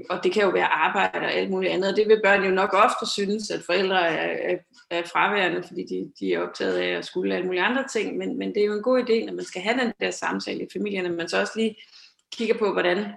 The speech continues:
altså det, at det her, det, det, det er jo noget fælles, det er jo ikke bare børnene, der skal begrænse for bare at begrænse. Det er jo noget, vi skal lave nogle fælles aftaler om i en familie,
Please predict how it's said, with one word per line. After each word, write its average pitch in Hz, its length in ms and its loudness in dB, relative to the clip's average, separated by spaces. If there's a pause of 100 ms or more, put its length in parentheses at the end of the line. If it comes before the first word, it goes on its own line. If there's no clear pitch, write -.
(880)
altså - 220 -4
det, 202 120 4
at 185 160 0
det 202 80 2
her, 208 100 0
det, 208 160 4
det, 202 180 -2
det 214 80 8
er 233 40 10
jo 240 100 6
noget 175 140 4 (100)
fælles, 233 300 2
det 175 80 -2
er - 20 4
jo 180 60 6
ikke 185 140 0
bare - 220 4
børnene, 208 320 0
der 196 80 -8
skal - 220 -10
begrænse - 500 -2 (100)
for 190 160 -2
bare 175 220 2
at 196 100 -2
begrænse. 185 460 -4 (600)
Det 202 60 -6
er - 20 -2
jo 190 60 0
noget, 196 180 2
vi 226 80 0
skal 185 220 -2
lave 185 260 2
nogle 185 220 -4
fælles 196 300 -2
aftaler 185 480 -4
om 180 240 -2
i - 40 -4
en - 180 -10
familie, 95 400 -2